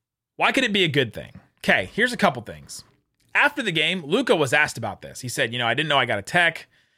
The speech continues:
He said, "You know, I, if you ask me, a one hundred percent it should be rescinded. I didn't get a warning, no nothing." That's what Luka said. And he's asked, you know, "Do you wanna play that last game? What do you think about that last game?" He said, "I want to play every game. We're obviously fighting for the third spot, so I want to be there."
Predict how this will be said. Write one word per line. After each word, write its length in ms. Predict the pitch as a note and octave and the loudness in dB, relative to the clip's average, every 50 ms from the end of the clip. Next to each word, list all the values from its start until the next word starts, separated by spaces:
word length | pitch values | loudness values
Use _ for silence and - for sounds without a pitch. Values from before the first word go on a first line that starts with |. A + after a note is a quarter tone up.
| _ _ _ _ _ _ _ _ _ | _ _ _ _ _ _ _ _ _
He 100 | B2+ A#2+ | -12 -6
said, 340 | - C3+ C3 B2 A#2+ A#2 A#2+ | -2 0 0 0 0 -2 -4
"You 60 | B2 | -4
know, 100 | B2 A2+ | -2 -2
I, 160 | A2+ A#2 C3+ | -2 -2 -2
if 160 | - C3+ - C#3 | -4 -4 0 2
you 80 | C#3 | 2
ask 260 | D3 D#3 D#3 - - | 4 2 2 0 -2
me, 300 | D3 D#3 E3 E3+ E3 - - B2+ - - | -2 -2 0 -2 -2 -4 -8 -12 -12 -10
a 60 | B2 | -8
one 240 | B2 B2+ B2+ C#3 C3+ | -4 -2 0 0 2
hundred 320 | A#2 D#3+ G3 G3+ G#3 F#3+ | 2 2 2 4 2 2
percent 340 | E3 E3 D3 - F3 F3 D#3 | 2 0 0 2 2 2 2
it 100 | D#3 - | 0 -2
should 140 | - - D#3 | -4 -4 -2
be 160 | E3+ D#3+ D3+ | -2 0 0
rescinded. 640 | D3+ C#3+ C#3 - - F3 E3+ E3+ F3+ F3+ F3+ F3+ F3 - _ _ - | -2 -4 -4 -4 -2 -2 0 0 0 0 0 -2 -6 -10 _ _ -2
I 100 | B2+ C#3 | 0 0
didn't 160 | D#3 D#3+ D3+ | 0 0 0
get 100 | D3+ C#3 | 0 0
a 60 | B2+ | 0
warning, 500 | A#2+ B2 D3 D#3+ E3 E3+ E3+ E3+ E3+ D#3 | 0 0 2 2 2 2 2 0 0 0
no 140 | D3 C#3 C3 | 0 0 0
nothing." 500 | B2 C3 D3 D#3+ - - F3+ F3 F3 E3 | 2 2 0 0 2 0 0 0 0 -4
That's 160 | D3+ C3+ - | -6 -6 -6
what 100 | C#3 B2 | -6 -4
Luka 260 | C3 D3 D3 - D3 | -4 -4 -2 -4 -4
said. 400 | C3 - D#3+ D3+ D3 D3 D3+ D3+ - _ _ _ _ _ _ _ _ _ _ _ _ | -2 0 2 4 4 2 0 -4 -12 _ _ _ _ _ _ _ _ _ _ _ _
And 80 | C#3 D#3 | -4 -2
he's 140 | G3 G3+ G3 | -2 2 2
asked, 380 | F#3 F3 F3 E3 - - _ _ - | 4 4 2 2 -2 -6 _ _ -6
you 80 | D#3+ | -2
know, 240 | D3+ C3+ C3 C3+ - _ _ _ _ _ _ _ _ _ _ _ _ C3+ | -2 0 0 -2 -4 _ _ _ _ _ _ _ _ _ _ _ _ -8
"Do 100 | B2+ D3+ | -4 -2
you 80 | E3 | 0
wanna 160 | F3 F3+ E3+ D#3 | 2 2 0 0
play 220 | - F#3+ G3 G3+ | 2 2 2 4
that 180 | E3 C3+ A2+ A2+ | 4 4 2 2
last 280 | A2+ G#2+ G2+ - - | 2 0 -2 -4 -8
game? 200 | G#2 F#2+ E2+ E2+ | -12 -14 -12 -8
What 80 | G#2 B2+ | -6 -4
do 60 | D3 | -2
you 60 | D#3 D3 | -2 -2
think 160 | F#3+ F#3+ - | -2 -2 0
about 160 | D#3 C#3 A#2 | 0 0 0
that 80 | B2 A#2 | 0 0
last 260 | A2+ A2 G#2 - - | 0 0 -2 -4 -6
game?" 160 | - G2+ F#2+ | -8 -12 -10
He 60 | G2+ | -8
said, 160 | - - C3 | -4 -2 0
"I 60 | C3+ D3 | 0 0
want 180 | F3+ A3 G#3+ | 0 -2 -2
to 60 | G3 | -2
play 180 | F3 G3+ F#3+ F3 | 2 2 2 4
every 320 | D#3+ E3+ F3 D#3+ D#3+ C#3 | 4 4 4 4 2 0
game. 320 | A2+ A2 G2 D#2+ D#2+ F2 F#2 | 0 -2 -6 -8 -10 -12 -8
We're 120 | A#2 C#3+ - | -6 0 2
obviously 420 | D#3 E3+ F3+ G3 F#3+ F3 F#3+ E3+ | 2 4 4 2 2 2 0 -2
fighting 340 | - - C#3 C3+ C#3+ C#3+ C3+ | 0 2 2 2 2 0 -2
for 120 | - D3+ | -4 -4
the 80 | C#3+ B2+ | -4 -4
third 300 | - - C#3+ C#3+ C#3 B2 | 0 2 2 2 2 2
spot, 340 | - - B2+ A2 F2+ - - | 0 0 0 0 0 -2 -4
so 100 | - C3 | -4 -2
I 80 | A#2 A#2+ | -2 0
want 240 | B2+ C#3+ D#3+ D#3 - | 0 0 0 -2 -2
to 60 | C3 | -4
be 220 | G#2+ C#3 D3 C#3 | -4 -2 -2 -2
there." 320 | A2+ F#2+ C#2+ - - - | -4 -6 -8 -12 -14 -20